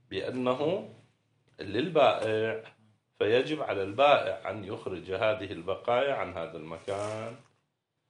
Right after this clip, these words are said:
وت-، ويظهر فائدة الخلاف في أن القشور الباقية بمن تختص حتى يجب عليه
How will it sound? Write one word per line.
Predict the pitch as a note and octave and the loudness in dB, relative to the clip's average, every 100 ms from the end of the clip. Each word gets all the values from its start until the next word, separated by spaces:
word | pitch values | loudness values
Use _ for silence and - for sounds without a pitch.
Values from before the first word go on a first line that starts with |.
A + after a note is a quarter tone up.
| _ _ _ _ _ _ _ - | _ _ _ _ _ _ _ -4
وت-، | G#2+ - D2+ | -2 -2 -4
ويظهر | G#2+ A#2 C3+ D3+ - A2 | 2 6 8 6 4 -2
فائدة | - A2+ A2 D3+ D3+ - | 2 2 2 0 -2 -2
الخلاف | A2 F#2+ G#2 A2 G#2 F2+ - | -6 -8 -2 2 2 0 -8
في | G#2+ F#2+ | -10 -8
أن | A2+ A2+ G#2 | -8 -8 -8
القشور | G2 - F#2+ - G#2 G2+ G2 | -10 -10 -12 -6 -4 -2 -2
الباقية | F#2+ G2+ G2 - A2+ B2+ G#2 - | -2 -2 -4 -6 -2 0 0 -4
بمن | F2 G2 G2 F#2+ - | -12 -10 -8 -8 -6
تختص | G2+ - - D#3 D3+ - E3 D#3+ - _ _ _ _ | -6 -6 -2 -2 -4 -6 -4 -4 -10 _ _ _ _
حتى | - G2 - G#2 F#2+ A2 | -6 -4 -2 0 2 4
يجب | C#3+ B2+ G2 F2+ | 0 -2 -6 -4
عليه | F2 F#2 G2+ C3+ D#3 F#3 D#3+ A#2+ | 0 0 2 4 6 4 0 -8